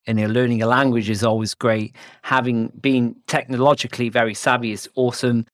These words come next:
There's, you know, some great, I say cyber in inverted commas, qualifications out there, like the CompTIA Security Plus, that is just good to have, because these days, even if you're not in a cyber role, you know, having an appreciation of, of I T and, and the cyber landscape is,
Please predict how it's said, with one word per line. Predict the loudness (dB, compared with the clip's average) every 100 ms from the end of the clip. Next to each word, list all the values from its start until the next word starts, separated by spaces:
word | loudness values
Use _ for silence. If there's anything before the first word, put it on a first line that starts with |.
| _ _
There's, | -2 0 0 -4 -12 _ -8
you | -4
know, | -2
some | -4 -4
great, | 0 -2 -4 _ _ _ _ _ _ _ _ _ _ _ _
I | -8
say | -4 -4
cyber | 0 0 0 -2
in | -4
inverted | -4 -4 -8
commas, | -6 -4 -4 -8 -14 _ _ _
qualifications | -2 0 0 -4 -6 -4 -2
out | -2
there, | -2 -2
like | -2 -2
the | -6
CompTIA | -6 -6 -8 -8
Security | -10 -6 -6 -6
Plus, | -6 -4 -4 -8 -16 -18 -8
that | -4 -2
is | -4 -4
just | -2 -2 -4 -12
good | -2 0 0
to | -4
have, | -2 0 0 -2
because | -6 -4 -4
these | -2 -2 0
days, | -2 -2 -4
even | -6 -6
if | -4
you're | -4
not | -2 -4
in |
a | -4
cyber | 0 0 0 -2
role, | 0 0 -6 -16 -20 _
you | -6
know, | -2 0
having | 0 0 -2 -6
an |
appreciation | -8 -6 -4 -2 -4 -4 -8
of, | -8
of | -10 -6
I | -2 -2
T | -2 -4 -4
and, | -4 -6 -4
and | -6 -6
the |
cyber | -2 0 2
landscape | 2 0 0 -2 -2
is, | -2 -4 -4 -6